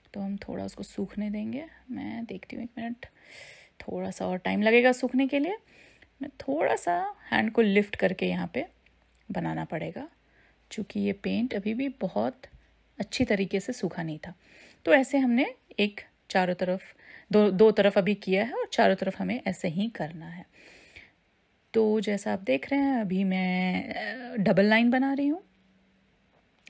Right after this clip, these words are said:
जो लाइन हमने अभी खींची उसकी तरफ, और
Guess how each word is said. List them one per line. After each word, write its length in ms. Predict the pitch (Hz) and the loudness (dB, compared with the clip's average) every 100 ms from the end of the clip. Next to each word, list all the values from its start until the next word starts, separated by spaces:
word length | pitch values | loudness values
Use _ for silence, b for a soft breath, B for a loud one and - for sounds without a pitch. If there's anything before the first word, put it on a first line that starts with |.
| B B B B B | B B B B B
जो 120 | 226 247 | 4 6
लाइन 260 | 247 254 | 8 6
हमने 200 | 262 262 | 6 6
अभी 160 | 277 285 | 6 2
खींची 480 | - 269 262 359 403 403 - _ - | 0 -2 0 0 -2 -4 -14 _ -8
उसकी 280 | 240 - 277 | -8 -6 -2
तरफ, 520 | 302 320 466 - - _ _ _ _ _ _ _ _ _ b b b _ _ | 0 0 0 -6 -20 _ _ _ _ _ _ _ _ _ b b b _ _
और 760 | 214 208 208 202 208 208 233 | -2 0 2 2 2 0 -4